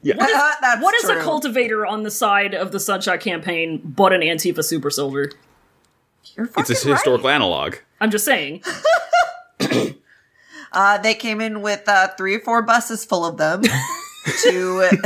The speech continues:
Speaker 3: <laughs> to the fucking Nightless City.
Speaker 2: <laughs>
Speaker 3: And they're about to wreck some shit.
Speaker 2: Yep.
Speaker 3: Uh,
Speaker 1: Yeah.
Speaker 3: so Wang Li Jiao is, uh, she read this, she's going over all of this, she's thinking about this, and she's like, "Huh.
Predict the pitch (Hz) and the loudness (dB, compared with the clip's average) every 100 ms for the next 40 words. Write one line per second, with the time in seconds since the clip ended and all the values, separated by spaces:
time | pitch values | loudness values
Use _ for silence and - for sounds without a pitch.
0 | 180 175 - 185 220 _ _ - - 285 | 0 0 0 -2 -2 _ _ -12 -6 -2
1 | 240 202 - 269 254 208 226 202 202 196 | 2 0 2 0 0 -4 0 2 2 0
2 | 214 - 214 208 180 190 349 392 247 240 | -4 -2 -2 -2 -2 -2 0 2 2 2
3 | 254 247 208 220 - _ _ - - 202 | 0 0 -2 -4 -8 _ _ -12 0 0
4 | 202 214 214 214 214 220 226 226 226 - | 2 2 4 4 4 4 2 2 2 2
5 | - 214 208 - 294 202 - 226 254 277 | -4 -6 -4 0 2 2 0 0 0 -12
6 | - _ 233 233 220 214 - - 277 262 | -16 _ 2 4 4 2 -2 2 4 4
7 | 262 262 _ _ _ _ _ _ _ _ | 2 0 _ _ _ _ _ _ _ _
8 | _ - 214 339 415 330 214 190 170 170 | _ -18 0 0 0 -6 -2 2 2 2
9 | 160 - - 175 165 147 156 - 196 262 | -2 -8 0 4 4 4 2 -4 -6 -4
10 | 240 247 208 226 226 - 190 190 175 170 | 2 2 2 0 0 -4 -6 -2 -2 0
11 | 165 165 160 151 151 151 147 147 151 - | 2 2 2 4 4 0 -4 -4 -6 -6
12 | 147 135 135 127 117 - 131 127 135 - | -6 -6 -4 2 2 2 -4 -4 -4 0
13 | 156 147 156 151 - _ _ _ _ _ | 0 0 0 -2 -6 _ _ _ _ _
14 | 294 262 202 | 0 2 2